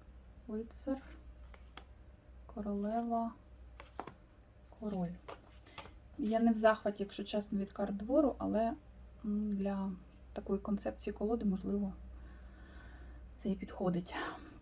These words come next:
Туз мечів, Двійка. Трійка. Четвірка.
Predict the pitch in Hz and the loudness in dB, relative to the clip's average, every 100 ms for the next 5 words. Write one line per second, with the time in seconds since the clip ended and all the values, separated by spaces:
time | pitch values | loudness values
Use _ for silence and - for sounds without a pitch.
0 | - - 233 226 - 214 202 - - 294 | -2 4 6 6 6 6 6 4 -2 4
1 | 330 339 - - - - - - - - | 6 4 -2 -14 -14 -16 -16 -12 -12 -12
2 | - 311 - 220 233 214 208 - 302 320 | -16 -16 -8 -2 2 2 0 4 8 8
3 | - - - - - - - - - - | 4 -12 -16 -16 -16 -16 -16 -16 -16 -16
4 | - - - - - - - - - - | -18 -20 -20 -20 -20 -20 -20 -18 -18 -18
5 | - - - - - - - - - - | -18 -16 -14 -14 -12 -14 -14 -16 -16 -16
6 | - - - - - 220 208 202 - - | -16 -16 -16 -16 -8 -2 0 0 -2 4
7 | 262 294 294 - - - - - - - | 8 8 6 -6 -14 -16 -16 -16 -18 -18
8 | - - - - - - - - - - | -20 -20 -20 -20 -18 -18 -18 -20 -20 -20
9 | - - - - - - - 208 202 - | -18 -18 -16 -16 -16 -14 -2 0 0 -4
10 | 240 | 0